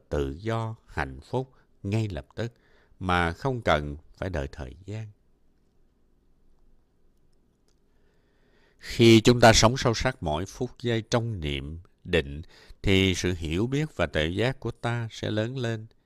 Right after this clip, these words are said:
Chính hiểu biết mang đến cho ta từ bi, giúp cho ta vượt được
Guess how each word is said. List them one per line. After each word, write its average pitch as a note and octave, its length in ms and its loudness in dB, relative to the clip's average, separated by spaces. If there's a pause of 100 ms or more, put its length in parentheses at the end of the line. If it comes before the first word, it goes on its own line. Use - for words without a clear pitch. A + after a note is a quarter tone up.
(500)
Chính A2 240 -2
hiểu D#2 280 -6
biết A#2 260 -2 (340)
mang C3+ 280 0
đến B2+ 240 -6
cho C#3+ 100 -2
ta C3 160 -4
từ D#2+ 240 -4
bi, A#2+ 420 -8 (540)
giúp B2 240 0
cho A2+ 100 0
ta A2+ 160 2 (100)
vượt C#2 340 -2
được C#2 360 -4